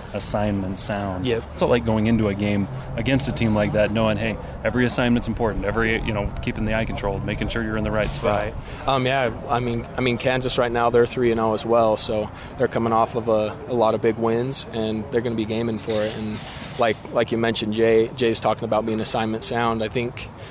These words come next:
Speaker 2: if we can stay assignment sound and do, do the little things, um, I think we'll be good in that game.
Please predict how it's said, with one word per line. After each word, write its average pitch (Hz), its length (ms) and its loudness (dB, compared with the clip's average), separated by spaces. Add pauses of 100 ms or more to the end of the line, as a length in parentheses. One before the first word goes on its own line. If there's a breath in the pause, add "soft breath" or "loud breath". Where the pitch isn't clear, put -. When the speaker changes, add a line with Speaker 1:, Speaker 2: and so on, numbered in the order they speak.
(160 loud breath)
Speaker 2:
if 123 120 -4
we 120 100 0
can 113 400 0 (100)
stay 127 260 2
assignment 120 400 0
sound 117 500 2
and 107 320 0 (100)
do, 120 360 2 (320 loud breath)
do 151 100 4
the 139 80 4
little 127 240 4
things, 107 480 -4 (140)
um, 107 340 -2 (100)
I 113 60 0
think 117 200 -6
we'll 110 100 -6
be 104 240 -6 (160)
good 107 160 -2
in 104 80 -4
that 98 160 -6
game. 101 220 -8